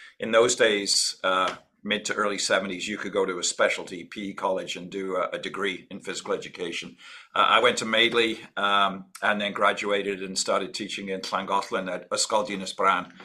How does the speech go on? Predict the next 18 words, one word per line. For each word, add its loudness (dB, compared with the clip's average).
uh, 6
and 0
taught 0
there 6
for -6
four 0
years, -2
um, -4
and, -4
uh, 0
loved 0
every 4
minute 2
of 2
it, -6
other 0
than -4
the -4